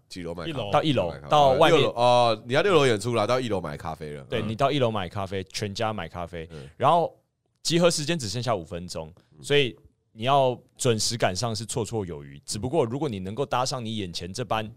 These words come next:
Speaker 3: 即将关掉电梯门的电梯的话，那更是不错。
Speaker 2: 嗯。
Speaker 3: 于是你直接走进了这班电梯里面，准备要按六楼的时候，你发现，哇，这班原来是要去B two，以及那个门即将要关起来了。这个时候的你，你会做什么样的选择？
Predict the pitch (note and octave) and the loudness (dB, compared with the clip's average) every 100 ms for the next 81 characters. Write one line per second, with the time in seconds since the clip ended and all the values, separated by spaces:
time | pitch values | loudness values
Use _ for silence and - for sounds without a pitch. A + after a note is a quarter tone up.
0 | - - A#2 C#3 C#3 C#3 C#3+ D3 A2+ - | -10 -8 -4 -4 0 -2 0 0 -2 -2
1 | _ _ - D3 A2+ C3 G2 F#2+ G2+ B2+ | _ _ -6 -4 -4 -6 -6 -6 -4 -4
2 | G#2 G#2+ G2 G2+ F#2 A2+ G#2+ F3 A2+ F#2+ | -6 -8 -6 -4 -4 -6 -2 0 0 -6
3 | F2+ A2+ E2 _ F#3 E3 A2 C#3+ E3+ C#3+ | -8 -8 -8 _ -6 -6 -4 -2 -2 -2
4 | A2 - A2 D3 - F2 - A2+ F#2 G#2 | -4 -6 -2 -2 -2 -4 -4 -6 -6 -6
5 | G2+ G2+ F#2+ F2+ F2 D2 E2 - _ _ | -6 -6 -8 -10 -14 -12 -12 -12 _ _
6 | _ - D#3 G#3+ A3 G3+ A3+ C3+ G2 F2+ | _ -2 4 4 4 4 4 4 2 -4
7 | F#2 - G#2 F#2 A#2 B2 C3 A2 D#3 - | -6 -6 -6 -4 -2 -2 -4 -2 -4 -6
8 | _ D3 A#2 B2 B2 G#2 F#2+ F#2 A2+ G2+ | _ -10 -2 -2 -2 -6 -6 -6 -6 -6
9 | - F#2+ F#2+ F#2 G#2 D2 _ _ _ _ | -8 -10 -12 -10 -12 -14 _ _ _ _
10 | _ A#2+ G#2+ G#2+ A#2+ - - C#3+ G#2+ F2+ | _ -8 -4 -2 -4 -8 -4 -2 -2 -4
11 | F#2+ _ - G2 A2+ G#2+ G2 G#2 - B1+ | -8 _ -8 -2 -2 -2 -4 -4 -6 -8
12 | B1 G#2 - C4+ G3 - B2+ B2+ G2+ D#2 | -16 -12 -2 4 4 4 0 0 -2 -6
13 | F#2+ A#2 B2 F2+ F2 F2 D2 C#2 C#2 | -6 -2 -2 -4 -8 -8 -8 -10 -10